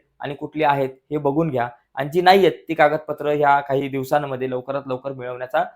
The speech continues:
प्रयत्न करा. ठीक आहे मित्रांनो, तर आजच्या या चर्चेमध्ये आपण इथंच थांबूयात. अ, नक्कीच तुम्हाला व्हिडिओ आवडली असेल तर व्हिडिओला लाईक करा, नवीन असाल आपल्या YouTube चॅनलवर आणि अजूनपर्यंत तुम्ही आपला चॅनल सबस्क्राईब नसेल केला तर आत्ताच आपला चॅनल सबस्क्राईब करा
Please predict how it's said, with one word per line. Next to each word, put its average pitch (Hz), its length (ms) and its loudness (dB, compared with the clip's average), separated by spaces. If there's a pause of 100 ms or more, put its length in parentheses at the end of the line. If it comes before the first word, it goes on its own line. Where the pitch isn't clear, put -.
(220)
प्रयत्न 123 280 2
करा. 110 200 -2
ठीक 190 200 0
आहे 226 80 6
मित्रांनो, 214 400 0
तर 226 80 2
आजच्या 185 300 2
या 185 200 6
चर्चेमध्ये 165 560 0
आपण 156 200 0
इथंच 156 280 -6
थांबूयात. 151 300 2 (360)
अ, 139 240 6
नक्कीच 196 340 2
तुम्हाला 185 220 6
व्हिडिओ 165 220 4
आवडली 151 320 6
असेल 147 260 -4
तर 147 80 -10
व्हिडिओला 135 300 -4
लाईक 123 260 -2
करा, 151 180 -2
नवीन 131 280 -10
असाल 127 200 -8
आपल्या 127 220 -6
YouTube 131 280 -12
चॅनलवर 147 380 2 (360)
आणि 185 160 2
अजूनपर्यंत 196 580 4
तुम्ही 180 240 -4
आपला 165 180 0
चॅनल 147 260 -2
सबस्क्राईब 160 380 0
नसेल 147 240 -8
केला 131 200 0
तर 147 140 -4
आत्ताच 180 420 2
आपला 165 200 2
चॅनल 139 260 -4
सबस्क्राईब 160 360 -2
करा 123 240 0